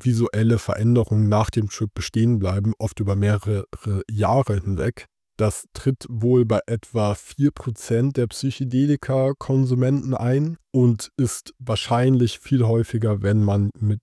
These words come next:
in jüngeren Jahren damit anfängt. Generell kann es einen sehr unangenehmen Trip erzeugen, Angstgefühle und so weiter können auftreten. Bei Psychedelika ist es nicht selten, dass Leute denken, sie sterben, was sie in der Regel nicht tun, sondern eben einen Ego-Tod haben.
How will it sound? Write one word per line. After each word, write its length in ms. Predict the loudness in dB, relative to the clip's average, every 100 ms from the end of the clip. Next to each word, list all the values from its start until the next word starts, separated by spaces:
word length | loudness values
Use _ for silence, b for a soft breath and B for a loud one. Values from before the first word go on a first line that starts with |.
| -2
in 100 | 2
jüngeren 520 | 6 6 6 4 2
Jahren 440 | 2 2 2 2
damit 260 | 2 0 -2
anfängt. 600 | -2 -2 -4 -16 -18 -20 _ -4
Generell 380 | 2 2 2 0
kann 220 | 0 -2
es 140 | 0
einen 80 | -2
sehr 180 | -2 -2
unangenehmen 560 | 0 0 0 0 -2 -2
Trip 240 | -4 -4
erzeugen, 480 | -6 -6 -2 -2 -2
Angstgefühle 880 | -2 -2 -2 -6 -10 -8 -2 0 0
und 160 | -2 -2
so 160 | -2
weiter 400 | -2 -2 0 0
können 240 | 0 0 0
auftreten. 800 | 0 0 -2 -2 -2 0 -2 -4 _ _
Bei 160 | -6 -4
Psychedelika 720 | -2 -2 2 2 4 4 2
ist 160 | 2
es 140 | -2 2
nicht 220 | 0 2
selten, 300 | 2 2 2
dass 240 | -2 -2
Leute 320 | 0 2 0 0
denken, 260 | 0 -2
sie 160 | -4 -4
sterben, 640 | -4 -2 2 2 2 2 -2 _ _
was 300 | -4 -2 -2
sie 80 | -2
in 140 | 0 2
der 120 | 2
Regel 240 | 2 4
nicht 300 | 4 2 -2
tun, 420 | -2 4 6 6 4
sondern 380 | 0 0 2 0
eben 240 | -2 -2
einen 260 | -2 -2 -2
Ego-Tod 920 | -2 0 2 0 -2 -4 -2 -2 -2
haben. 420 | -2 0 0 -2